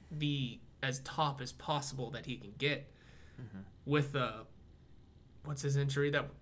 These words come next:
Speaker 1: we can't handle until he's cur-, until he's retired? Shoulder?
Speaker 2: Elbow.
Speaker 1: Elbow, that's it. Despite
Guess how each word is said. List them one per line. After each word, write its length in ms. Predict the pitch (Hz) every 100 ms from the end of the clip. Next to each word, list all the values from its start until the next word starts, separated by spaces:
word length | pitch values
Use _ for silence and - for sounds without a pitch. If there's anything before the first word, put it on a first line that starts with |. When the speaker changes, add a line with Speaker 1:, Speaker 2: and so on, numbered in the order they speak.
| -
Speaker 1:
we 120 | 151 143
can't 260 | 147 143
handle 340 | - 143 143 139
until 240 | 139 139
he's 180 | 143 139
cur-, 240 | 135 143 143
until 220 | 151 147
he's 140 | 143
retired? 480 | 139 139 143 143 139
Shoulder? 460 | - 127 160 208 214 - - - - - -
Speaker 2:
Elbow. 320 | 127 120 107 - - - - - -
Speaker 1:
Elbow, 480 | 143 147 147 127 107 -
that's 240 | 127 95
it. 160 | 104 - - - - - - - -
Despite 560 | 147 - 196 190 170